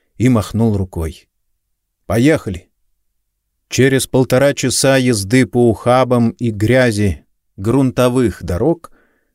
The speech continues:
машина въехала на военный аэродром. У самого леса, где кончались рулёжные дорожки, под маскировочной сеткой стоял большой транспортный «Дуглас».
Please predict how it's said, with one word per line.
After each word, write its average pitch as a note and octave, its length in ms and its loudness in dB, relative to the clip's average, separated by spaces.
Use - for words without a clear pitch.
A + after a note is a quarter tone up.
машина G3+ 460 0
въехала E3 460 0
на C#3 100 0
военный B2 680 0
аэродром. F#2 800 -2
У - 120 -10
самого C3+ 440 2
леса, C#3 500 0
где G#2+ 220 -2
кончались C3 580 0
рулёжные A2 560 2
дорожки, B2 640 -2
под A#2+ 120 -2
маскировочной D3+ 800 0
сеткой F3 500 0
стоял B2+ 460 0
большой G#2 600 0
транспортный A2 1120 -4
«Дуглас». E2+ 760 -6